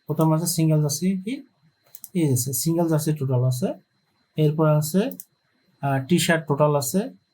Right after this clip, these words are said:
এরপর আছে অ্যাপ্রুভ টোটাল আছে। আহ, এ-, এ-, অনেকগুলো টোটাল আছে। তা আমাদের এতগুলো দরকার নাই। এই সিঙ্গেল জার্সি টোটাল, এটার দরকার নাই। তাহলে এটা রাইট বাটনে ক্লিক করে টোটালটা, ফেব্রিক টোটালটা ডিলিট করে দিলাম। তাহলে আমাদেরকে ডাটাটা ছোট হয়ে আসবে।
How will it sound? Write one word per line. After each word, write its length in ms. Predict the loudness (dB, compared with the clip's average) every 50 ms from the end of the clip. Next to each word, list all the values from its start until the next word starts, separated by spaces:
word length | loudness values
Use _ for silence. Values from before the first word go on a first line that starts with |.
| _ _ _ _
এরপর 180 | -4 -2 0 0
আছে 140 | 0 2 2
অ্যাপ্রুভ 400 | 4 4 2 2 0 -2 -2 -2 -4 -6
টোটাল 260 | -8 -6 -2 0 0 0
আছে। 220 | 0 0 -2 -2
আহ, 880 | -2 -4 -6 -10 _ _ _ _ _ _ _ _ _ -2 0 0 0 -2 -4 -2
এ-, 200 | -2 -2 -2 -2
এ-, 160 | -4 -6 -6 -8 -10 -14 -8 _
অনেকগুলো 340 | 2 2 4 4 4 4 2
টোটাল 300 | 2 0 -2 -2 -2 -4
আছে। 160 | -4 -6 -6
তা 100 | -4 -2
আমাদের 300 | 0 2 2 2 0 2
এতগুলো 400 | 0 -2 -2 -2 -2 -2 -2 0
দরকার 300 | 0 0 0 0 -2 -2
নাই। 160 | -4 -4 -6 -8 -10 _ _
এই 120 | -4 -2 -2
সিঙ্গেল 340 | 0 0 2 2 2 2
জার্সি 240 | 0 -2 -2 -4 -4
টোটাল, 460 | -4 -4 -4 0 0 0 0 0 -2 -4 -8 _ _ _ _ _ _ _ _ _ _ _ _ _ -2
এটার 200 | -2 0 0 2
দরকার 280 | 2 0 2 0 0
নাই। 140 | -2 -2 -4
তাহলে 300 | -8 -10 -8 -4 -4 -2
এটা 160 | 0 0 0 0
রাইট 160 | 0 -2 -2 -2
বাটনে 180 | -2 -2 -2
ক্লিক 260 | 0 -2 -2 -4 -2
করে 180 | 0 -2 -2 -2 -4 -10 _ -8
টোটালটা, 300 | -6 -2 -2 -2 0 0
ফেব্রিক 260 | 0 0 -2 -2 -2
টোটালটা 460 | -4 -2 -2 0 0 0 0 -2 -4 -8 -10 -10 -6
ডিলিট 300 | -4 -2 -2 -2 -2 -4 -4
করে 140 | -6 -6 -6
দিলাম। 340 | -2 -2 -2 -2 -4 -8 _ _ _ _ _ _ _ _ _
তাহলে 180 | 0 2 4 4
আমাদেরকে 340 | 4 2 2 0 -2 -2 0
ডাটাটা 380 | 0 0 0 0 0 -2 -2
ছোট 200 | -2 0 0 0
হয়ে 160 | 2 2 2
আসবে। 240 | 2 0 0 -2 -4